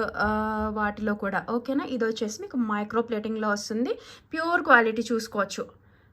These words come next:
సేమ్ గోల్డ్ షైన్ ఉంటుందండి. ఫినిషింగ్ కూడా చాలా సేమ్ గోల్డ్ లెక్కనే వచ్చింది.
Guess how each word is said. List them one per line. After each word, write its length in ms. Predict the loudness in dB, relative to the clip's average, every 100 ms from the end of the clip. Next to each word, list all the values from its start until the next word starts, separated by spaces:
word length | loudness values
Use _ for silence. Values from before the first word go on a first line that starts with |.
| _
సేమ్ 500 | -6 0 0 0 2
గోల్డ్ 280 | 6 6 6
షైన్ 220 | 4 4
ఉంటుందండి. 500 | 2 0 -2 0 -2
ఫినిషింగ్ 480 | 0 2 2 2 2
కూడా 160 | 2 0
చాలా 460 | 0 0 0 -4 -6
సేమ్ 440 | -2 -2 0 0
గోల్డ్ 340 | 2 4 4
లెక్కనే 440 | 4 0 -2 -2 0
వచ్చింది. 540 | 0 -2 -6 -6 -8